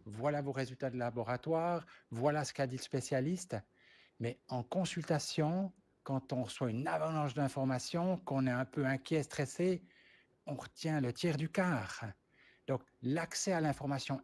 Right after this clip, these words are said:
écrite, c'est un gros plus. Maintenant, il ne faut pas que le médecin se décharge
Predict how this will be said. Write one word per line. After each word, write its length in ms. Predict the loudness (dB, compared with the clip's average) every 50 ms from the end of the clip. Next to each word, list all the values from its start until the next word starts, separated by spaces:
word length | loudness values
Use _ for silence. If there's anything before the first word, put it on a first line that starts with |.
| -2 -4
écrite, 720 | -2 -2 0 2 6 6 6 6 2 -6 -14 -14 -16 _ _ _ _ _ _ -12
c'est 160 | -6 -2 0
un 100 | 0 0
gros 260 | 0 2 4 4 4
plus. 600 | 4 2 0 -2 -2 -2 -2 -6 -8 -10 -12 -14 _ _ _ _ _ _ -14 -6 -4
Maintenant, 240 | -2 -2 0 2 0
il 40 |
ne 40 | 0
faut 160 | 0 -2 -4
pas 160 | -2 -2 -4 -4
que 140 | -4 -6
le 100 | -6 -4
médecin 380 | -4 -6 -6 -4 -2 -2 -2 -2
se 100 | -2 0
décharge 560 | 0 0 2 2 2 2 2 2 2 0 -2